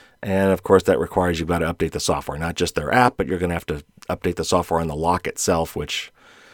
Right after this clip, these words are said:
I don't know how they do that, but I guess there's some mechanism for doing that. Um, so I guess there's a fix for this. They've, <laughs> they found some other method.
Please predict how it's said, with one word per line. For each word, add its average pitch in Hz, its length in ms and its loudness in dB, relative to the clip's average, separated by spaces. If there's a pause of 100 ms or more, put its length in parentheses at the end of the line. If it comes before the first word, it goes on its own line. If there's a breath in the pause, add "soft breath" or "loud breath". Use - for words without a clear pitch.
(160 soft breath)
I 98 80 -2
don't 104 80 8
know 95 60 6
how 95 120 6
they 85 120 4
do 80 140 -2
that, 78 180 -2
but 80 80 -2
I 78 40 -2
guess 76 180 -4
there's 73 180 -6
some 73 140 -4
mechanism - 380 -10
for - 100 -12
doing - 220 -10
that. - 180 -12 (340)
Um, 73 520 -10
so 85 180 0
I 87 60 2
guess 113 160 6
there's 113 160 6
a 110 60 0
fix - 220 2
for 92 100 4
this. 85 260 2
They've, 78 240 -4 (160)
<laughs> - 140 -14
they 87 80 -4
found 92 300 -6
some - 180 -4
other 95 200 2
method. 80 380 -2